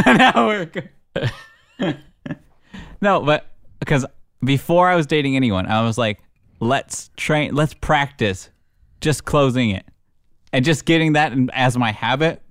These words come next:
pre-relationship." 'Cause I didn't know who I was gonna be with. So it was like, if this is gonna be, if,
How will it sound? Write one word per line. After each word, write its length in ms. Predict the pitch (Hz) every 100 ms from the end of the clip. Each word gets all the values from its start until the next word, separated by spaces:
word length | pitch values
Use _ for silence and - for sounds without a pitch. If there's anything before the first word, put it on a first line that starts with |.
| _
pre-relationship." 1400 | - 160 160 160 160 - 127 123 127 139 190 - 240 240 - - - _ _
'Cause 140 | 151
I 120 | 190
didn't 160 | 208 127
know 180 | 104 95
who 220 | 160 165
I 140 | 120 101
was 120 | 104
gonna 180 | 107 95
be 180 | 147 202
with. 260 | 120 123
So 220 | - 131
it 40 | 131
was 140 | 131
like, 260 | 135 123 - _
if 120 | 120
this 160 | - 180
is 40 |
gonna 220 | 175 185 165
be, 260 | 160 135
if, 200 | - 143